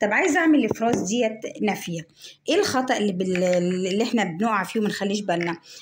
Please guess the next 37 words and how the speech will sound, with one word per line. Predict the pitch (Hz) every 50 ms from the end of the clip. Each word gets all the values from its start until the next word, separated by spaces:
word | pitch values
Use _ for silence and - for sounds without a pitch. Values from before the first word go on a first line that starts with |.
| - _ 247
أنا | 302 339 294
دايمًا | 277 302 311 311 302
لما | 285 214 208 196
باجي | 220 233 262
أعمل | 254 247 240 233 220 208 196
نفي | 208 226 220 - 226
وعندي | 214 - 220 233 214 226
جملة | 220 214 214 202 175 160 - - -
فراز | - - 208 202 202 - -
فيها | - 226 226 196
باسي | 180 185 185 - - 226
كومبوزي، | - 226 208 180 190 180 185 226 269 330 320 - - - - - - -
الأوكسيليير | 214 208 208 208 208 - - 202 202 208 240 254
فقط | 254 254 - 233 233 - 247 254 254 - - 254 294 - - - - - - _ _ -
هو | 214 220 214 214 220 208 220 - - 170
في-، | 185 202 - - 175 170 180
verb | 214 202 175 170 170
أتر | - - - 180 185 - 170 165 160
أو | 170 170 - 170 175
أفوار | 185 208 254 302
هو | 294 262 302 339
اللي | 349 330 302 240
بنفيه، | 269 247 285 277 - 269 269
بحطه | - 214 214 - 254 - 254 220
بين | 233 254
طرفي | 247 240 202 190 - 214
النفي. | 202 190 175 165 160 - - - - - _ - - - - _
في | - 247
الحالة | 226 220 - - 285 359 359 330 269
دي | 208 208 240 233 208
مع | 202 180 165 170 - -
كلمة | 269 294 294 269 214 214 - - _
كيلكا | - 262 269 254 262 - 226 220 247 330 320 311 - 220
النفي | 185 180 208 233 226 - 214 208
بتاعها | - - - 208 214 - - 220 202
نو | 180 180 185
بيرسون، | 185 185 220 214 214 - - 349 349 302 233